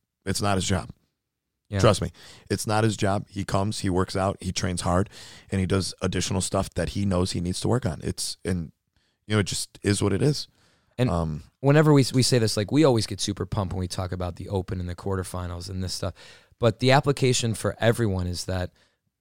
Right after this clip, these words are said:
Speaker 2: the more you show up, the better you're naturally gonna get at this stuff.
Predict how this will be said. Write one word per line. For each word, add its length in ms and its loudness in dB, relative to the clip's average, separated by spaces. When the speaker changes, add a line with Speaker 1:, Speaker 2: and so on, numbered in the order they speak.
Speaker 2:
the 100 0
more 260 4
you 140 4
show 300 2
up, 260 2
the 100 -4
better 240 0
you're 200 0
naturally 400 -2
gonna 180 -6
get 160 -4
at 100 -4
this 140 -2
stuff. 400 -2